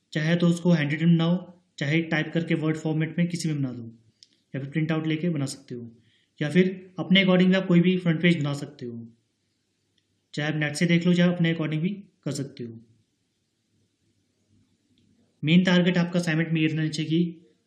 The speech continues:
आप असाइनमेंट में अच्छा स्कोर करो, तो उसके लिए आप असाइनमेंट इंप्रूवमेंट की कोई भी मेथड अप्लाई, अप्लाई कर सकते हो। और असाइनमेंट इंप्रूवमेंट की बहुत सारी वीडियोज़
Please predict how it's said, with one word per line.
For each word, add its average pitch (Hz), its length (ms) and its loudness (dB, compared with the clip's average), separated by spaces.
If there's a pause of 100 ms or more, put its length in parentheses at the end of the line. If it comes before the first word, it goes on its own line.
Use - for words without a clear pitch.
(160)
आप - 440 -6
असाइनमेंट 170 380 2
में 185 80 4
अच्छा 165 220 -2
स्कोर 143 300 -4
करो, 110 300 -14 (520)
तो 147 80 -4
उसके 143 200 -2
लिए 180 100 6
आप 185 120 0
असाइनमेंट 170 360 6
इंप्रूवमेंट 170 360 4
की 180 80 2
कोई 160 160 2
भी 165 60 2
मेथड 160 380 -4
अप्लाई, 156 180 -4
अप्लाई 160 480 -6
कर 156 140 -8
सकते 165 300 -6
हो। 170 300 -6 (420)
और 151 440 -8 (240)
असाइनमेंट 180 380 6
इंप्रूवमेंट 180 380 6
की 196 100 0
बहुत 160 240 0
सारी 175 180 4
वीडियोज़ 170 440 2